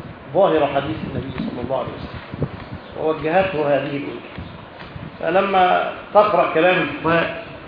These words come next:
من الكلام الذي أحفظه ابن قدامة صاحب النون، قال: "لأن أعمال الصلاة منها الجهر ومنها السر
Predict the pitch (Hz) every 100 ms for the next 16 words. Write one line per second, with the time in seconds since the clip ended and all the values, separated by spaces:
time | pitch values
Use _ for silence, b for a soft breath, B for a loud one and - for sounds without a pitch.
0 | - - - - 147 147 - 165 180 165
1 | 165 156 156 151 - 160 160 151 143 156
2 | - - - - - 139 135 135 139 160
3 | 156 - 160 156 - 143 151 143 143 -
4 | - - - - 240 226 220 254 254 226
5 | 214 208 202 196 170 185 208 214 202 190
6 | 185 - - - 170 - - 165 175 180
7 | 175 170 - - - - - - - -
8 | 151 196 208 180 165 151 - 156 151 202
9 | 185 175 170 175 170 156 143 139 - -
10 | - - 180